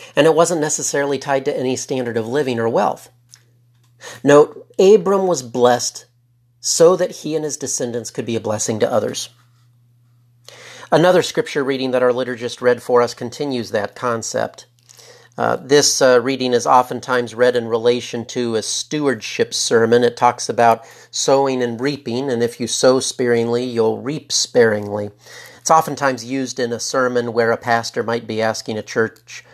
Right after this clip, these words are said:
church members to give financially to support the ministries of the church. And that's certainly one way we give back to bless others out of our own blessing, but there are other ways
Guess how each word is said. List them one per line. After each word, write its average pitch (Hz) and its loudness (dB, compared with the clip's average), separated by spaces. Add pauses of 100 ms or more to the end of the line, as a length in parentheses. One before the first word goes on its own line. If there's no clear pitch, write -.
(340)
church - 0
members 110 -4
to - -16
give 110 -2
financially 107 -6 (300)
to 127 -2
support 123 2
the 113 -2
ministries 110 -4
of 98 -8
the 107 -8
church. 113 0
And 113 -6 (380)
that's 160 0
certainly 135 2
one 120 0
way 123 4
we 113 -8 (240)
give 110 -2
back 139 -4
to 143 -12
bless 123 0
others 147 -2
out 120 -2
of 120 -4
our 120 4
own 123 0
blessing, 120 -4
but 151 -2 (840)
there 170 4
are 185 4
other 214 2
ways 110 -4